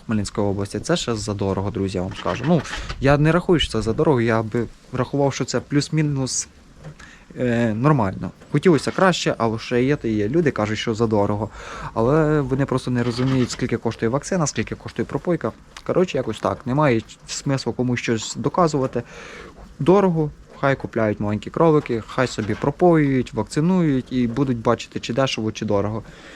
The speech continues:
Ось так, друзі. Як мені подобається ось такий релакс. От я сиджу собі на лавочці, да, ось тут у мене ще бутелочка з водою, яку потрібно розляти комусь. І просто, друзі, спостерігати. Це просто релакс, якщо чесно.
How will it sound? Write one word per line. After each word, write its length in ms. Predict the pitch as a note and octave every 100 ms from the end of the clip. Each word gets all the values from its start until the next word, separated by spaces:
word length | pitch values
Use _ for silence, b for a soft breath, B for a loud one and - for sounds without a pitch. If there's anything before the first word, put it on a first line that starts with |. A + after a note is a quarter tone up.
| B B B -
Ось 200 | C#3+ D3+
так, 200 | - A2
друзі. 280 | G#2+ G2+ A#2+
Як 180 | B2
мені 160 | B2 A#2+
подобається 560 | - A2 G#2+ G#2+ G#2 G#2+
ось 100 | G#2
такий 320 | A2 - G#2
релакс. 420 | A2+ D3+ D3 -
От 240 | A2 -
я 140 | A#2+ A2+
сиджу 360 | - A#2+ C#3+
собі 240 | D#3 A2+ A2
на 80 | G#2
лавочці, 480 | G#2 G#2 G2+ -
да, 100 | G#2+
ось 200 | A#2+ C3
тут 180 | - -
у 40 | G#2+
мене 200 | G#2+ G#2+
ще 160 | -
бутелочка 540 | G#2 F#2+ G#2 G#2+ - G#2+
з 60 |
водою, 460 | A#2+ D3 G3+ F3 E3
яку 220 | C#3+ -
потрібно 500 | C#3+ - C#3+ C3+ C#3+
розляти 440 | C3+ B2+ C#3 C3+ C3
комусь. 400 | - C3 B2+ -
І 240 | B2 A#2+ -
просто, 440 | - D#3 - D#3
друзі, 300 | A#2+ C3 B2
спостерігати. 640 | - C3 - A#2+ A#2 G#2 -
Це 100 | D3
просто 280 | C#3+ -
релакс, 480 | C#3+ C#3 C3 - -
якщо 220 | - -
чесно. 400 | G#2 A2 G2+ -